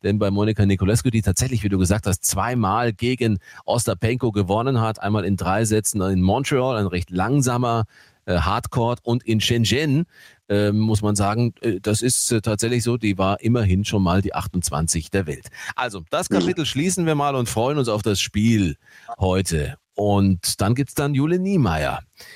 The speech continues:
Speaker 1: Wie erlebst du sie? Und das ist ja wieder eine ganz andere Geschichte. Das ist also keine Familienveranstaltung, auch wenn Christopher Kaas, ihr Coach, immer versucht, es sehr familiär mit seinen Spielerinnen, wenn möglich, zu halten. Die eine reagiert darauf gut, bei den anderen passt's nicht so gut.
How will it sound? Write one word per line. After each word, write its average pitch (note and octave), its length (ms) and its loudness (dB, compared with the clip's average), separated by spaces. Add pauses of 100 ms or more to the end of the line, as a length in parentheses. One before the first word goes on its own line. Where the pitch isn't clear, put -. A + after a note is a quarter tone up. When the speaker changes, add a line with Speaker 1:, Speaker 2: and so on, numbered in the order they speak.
(160)
Speaker 1:
Wie C3 200 -2
erlebst F3+ 480 0
du E3+ 80 4
sie? D3+ 360 2
Und G2 140 2
das C3+ 120 0
ist C#3+ 140 0
ja C3 120 2
wieder C3+ 100 2
eine C3+ 140 2
ganz C#3 180 -2
andere C#3+ 400 0
Geschichte. B2 580 0
Das G#2 200 0
ist F#2+ 120 0
also F#2+ 160 -2
keine G#2 260 2
Familienveranstaltung, B2+ 1200 0
auch G#2 220 -2
wenn A2 200 0
Christopher A2+ 460 0
Kaas, G2+ 360 -2
ihr G2 140 0
Coach, A#2 420 0
immer A#2 200 2
versucht, A2 460 2
es A#2+ 160 2
sehr A#2 160 0
familiär A2 920 -2
mit A2 220 -2
seinen A2+ 340 0
Spielerinnen, A#2+ 720 0 (260)
wenn A#2+ 400 0
möglich, B2 520 0
zu G#2 240 -2
halten. A2+ 480 -2
Die G#2 120 -2
eine G#2+ 440 0
reagiert A2+ 480 0
darauf C3+ 360 -2
gut, D#3 300 -2
bei G#2+ 140 -2
den G#2+ 100 -2
anderen G#2+ 280 0
passt's A2 340 -2
nicht C#3 240 -2
so D3+ 140 0
gut. E3 240 0